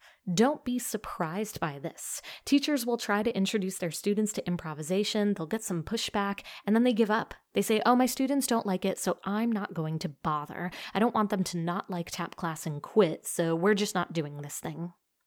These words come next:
But here's the thing. They might not like it to start. Your job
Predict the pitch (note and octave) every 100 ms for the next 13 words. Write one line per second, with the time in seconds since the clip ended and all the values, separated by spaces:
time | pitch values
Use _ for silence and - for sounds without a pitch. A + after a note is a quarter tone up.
0 | _ - - - _ _ - D#3+ - B3
1 | B3+ B3+ - - - F3 - E3 D3 C3+
2 | E3 _ _ - - - G3 G#3+ C4 C4
3 | - A3+ A#3+ A#3+ G#3+ - F3+ - - -
4 | _ _ _ - - - A3+ B3 G3 G3
5 | G#3 A#3+ A3